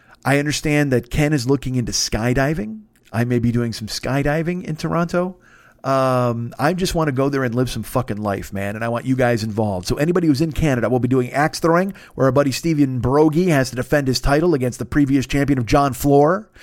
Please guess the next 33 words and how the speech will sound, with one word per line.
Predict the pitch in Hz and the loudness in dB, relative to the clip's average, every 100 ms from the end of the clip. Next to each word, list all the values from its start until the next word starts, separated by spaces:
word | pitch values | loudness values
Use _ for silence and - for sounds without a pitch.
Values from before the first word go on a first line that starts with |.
| - - - - | -14 -12 -10 0
Uh, | 147 139 | 2 4
we're | 143 | 2
gonna | 156 | 2
go | 147 | 2
throw | 135 127 139 | 2 2 2
axes | 196 - 175 | 2 0 -2
around. | 156 160 156 156 135 | 0 2 4 4 2
We're | |
gonna | 127 131 | -2 -2
just, | 165 - | -2 -2
we're | 139 | -6
just | 175 180 151 | -6 -6 -6
gonna | 120 | -8
fucking | - 123 - 101 | -6 -8 -6 -4
have | 107 92 | -4 -4
fun, | - 98 82 78 | -6 -6 -6 -10
man. | 92 90 - | -10 -10 -2
And, | 123 120 | -2 0
uh, | 123 117 | 2 2
and | 113 117 | 0 -2
there | |
might | 120 117 | -2 -2
be | 113 | -2
Vice | 104 165 175 170 | 0 2 2 -2
involved, | 147 139 139 135 117 | 0 2 2 2 0
but | 127 | -4
we're | 120 | -2
definitely | 147 147 143 | -2 -2 -2
going | 131 | -2
to | 123 | -2
see | 113 | -4
Iron | 117 104 117 | -4 -2 0
Maiden. | 147 139 139 | 2 2 -2